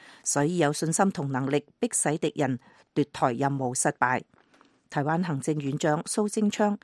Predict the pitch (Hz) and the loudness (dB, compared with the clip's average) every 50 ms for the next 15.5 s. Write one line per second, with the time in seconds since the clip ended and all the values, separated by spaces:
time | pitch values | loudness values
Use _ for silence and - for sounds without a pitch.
0 | - _ _ - 151 131 - - 135 120 131 117 131 127 147 160 143 123 - 123 | -14 _ _ -4 -4 -2 -2 -2 -2 -4 -4 -4 -4 -4 -2 -2 -2 0 0 -2
1 | 120 139 139 147 160 - - 147 - - 147 135 135 - - 180 - - - 190 | -2 -2 -4 -4 -2 -2 -4 -2 0 0 0 0 0 -2 -4 -4 -2 0 0 0
2 | 185 180 - - - _ _ - 190 180 185 170 156 156 175 202 185 170 175 202 | 0 0 -2 -8 -20 _ _ -4 0 0 0 0 0 -2 0 0 0 -2 0 0
3 | 226 - - 175 - - - 135 135 - - 156 185 - - 165 151 160 - 208 | 0 0 0 -2 -4 -4 -6 -4 -2 0 2 0 0 2 2 2 0 0 0 0
4 | 196 190 - 185 - _ - 131 131 143 - - - _ - _ - 190 185 180 | 0 0 0 -2 -2 _ -4 -2 -2 -2 -2 -4 -10 _ -10 _ 0 0 0 0
5 | - - 185 180 180 - - 156 147 - - - - 165 156 - 156 151 143 127 | 2 0 0 0 0 -2 -2 -2 -4 -2 -2 0 0 2 2 2 2 2 2 0
6 | 123 123 120 123 123 - - 131 135 - - 180 - - _ _ _ _ _ _ | -2 -2 -4 -4 -6 -4 -4 -4 -2 0 0 0 0 -2 _ _ _ _ _ _
7 | - - - - - 170 165 170 165 151 139 151 170 - - 151 143 139 139 - | -20 -14 -6 -2 0 2 2 2 2 2 2 2 2 4 4 4 2 2 -2 -6
8 | _ _ - - 160 143 143 147 139 131 139 147 - 160 160 160 156 156 - - | _ _ -6 -2 0 0 0 2 0 0 0 2 4 4 4 4 2 -4 -8 -16
9 | - _ - - 165 151 151 147 - 165 156 160 156 - 139 131 127 127 _ _ | -20 _ -6 -2 0 0 0 2 2 4 4 2 2 2 2 0 0 -2 _ _
10 | - - 156 143 147 143 - 160 160 160 - - 135 127 131 - - _ - 175 | -10 -6 -4 -2 -2 0 0 0 0 0 2 2 2 2 0 -2 -10 _ -2 0
11 | 175 170 160 147 - - - 160 - _ - 160 156 156 151 - 151 143 131 127 | 2 2 2 0 0 -2 -4 -4 -4 _ 2 4 4 4 2 0 -2 -2 -2 -2
12 | 127 127 - 135 113 127 127 123 107 113 - _ _ _ _ _ _ _ _ _ | -2 -4 0 -2 -2 0 0 -2 -2 -2 -6 _ _ _ _ _ _ _ _ _
13 | _ _ - - 214 208 202 180 175 180 180 - - 233 240 202 165 139 127 - | _ _ -4 0 2 2 4 2 2 0 0 2 2 2 4 4 2 0 0 0
14 | - 143 151 185 170 135 139 135 143 143 139 151 151 151 147 139 135 135 139 127 | 0 0 0 0 0 -2 -2 -2 -4 -2 -2 0 0 0 -2 -4 -6 -4 -4 -6
15 | 123 - - - 139 143 - 175 170 170 | -6 -6 -8 -6 -4 -2 0 0 0 0